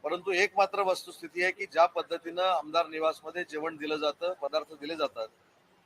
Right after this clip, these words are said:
ते चांगल्या प्रतीचे असले पाहिजेत. काल पण मी सांगितलं की तिथे आमदारच जेवतात अशातला भाग नाही, ते आमदारांबरोबर आलेले कार्यकर्ते देखील जेवतात, अनेक कर्मचारी जेवतात,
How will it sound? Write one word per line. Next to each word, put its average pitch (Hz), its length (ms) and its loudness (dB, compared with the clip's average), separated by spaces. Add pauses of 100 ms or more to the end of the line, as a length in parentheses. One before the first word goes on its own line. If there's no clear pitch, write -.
(260)
ते 170 80 -4
चांगल्या 165 400 4
प्रतीचे 175 360 -2
असले 165 260 0
पाहिजेत. 156 380 0 (680)
काल 175 160 8
पण 196 200 2
मी 190 120 -2
सांगितलं 175 360 -2
की 185 100 -4
तिथे 185 240 -6
आमदारच 175 500 6
जेवतात 180 320 -2
अशातला 180 340 -2
भाग 151 180 2
नाही, 120 220 -12 (580)
ते 175 40 2
आमदारांबरोबर 180 720 4
आलेले 180 500 4
कार्यकर्ते 165 680 0
देखील 170 320 -8
जेवतात, 165 420 0
अनेक 156 320 -4
कर्मचारी 165 440 -4
जेवतात, 165 400 0